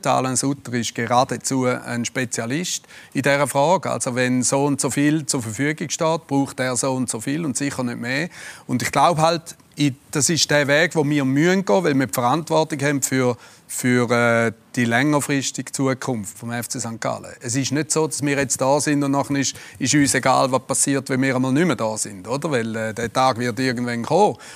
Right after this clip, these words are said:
Und dann wollen wir einfach, dass der Club gesund ist, ohne dass wir schmerzeln nicht. Unsere Spieler, die müssen nicht hungern, aber, aber es ist natürlich schon so, dass wir in der Liga rein rund dreißig, fünfunddreißig Prozent unter dem,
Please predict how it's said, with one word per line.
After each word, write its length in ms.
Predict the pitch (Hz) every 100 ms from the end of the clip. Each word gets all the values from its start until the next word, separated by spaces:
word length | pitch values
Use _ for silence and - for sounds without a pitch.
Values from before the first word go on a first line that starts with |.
| -
Und 220 | 131 127
dann 120 | 139
wollen 200 | 135 139
wir 160 | 135 127
einfach, 260 | 135 127
dass 220 | - 123 -
der 100 | 123
Club 300 | - 143 135 - - - - -
gesund 440 | - 175 196 185
ist, 240 | 190 123
ohne 280 | 139 180 202
dass 140 | 156 143
wir 200 | 156 147
schmerzeln 640 | - 147 151 - 143 143
nicht. 240 | 165 202 151
Unsere 220 | 143 143
Spieler, 480 | - 160 160 151 123 - - - -
die 60 | 147
müssen 140 | 147 151
nicht 180 | 151
hungern, 560 | 165 226 175 135 123 131
aber, 300 | 147 139 151
aber 200 | 143 143
es 120 | 139
ist 160 | 170 160
natürlich 280 | 165 165 -
schon 140 | 220
so, 180 | 190 214
dass 180 | 160 -
wir 120 | 160 151
in 80 |
der 100 | 143
Liga 360 | 143 151 180 180
rein 360 | 165 170 170 156 - - -
rund 600 | - 120 160 180 151 - -
dreißig, 500 | 139 175 - - -
fünfunddreißig 640 | - 165 165 147 160 -
Prozent 600 | 147 135 - 151 156 -
unter 340 | 151 175 175 165
dem, 400 | 160 156 151